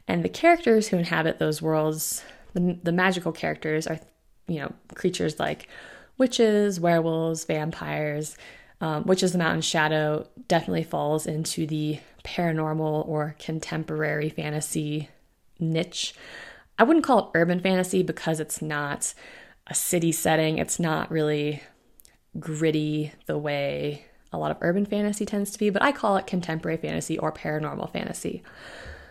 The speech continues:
High fantasy, on the other hand, is much more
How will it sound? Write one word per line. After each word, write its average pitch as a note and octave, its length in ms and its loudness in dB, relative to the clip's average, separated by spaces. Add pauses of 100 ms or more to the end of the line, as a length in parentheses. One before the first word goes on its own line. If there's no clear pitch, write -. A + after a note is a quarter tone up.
(840)
High E4 240 6
fantasy, D#3+ 560 2
on D#3 140 0
the D#3 80 2
other D3+ 200 0
hand, D3+ 460 -4
is E3+ 200 0
much G#3+ 380 0
more D#3 640 0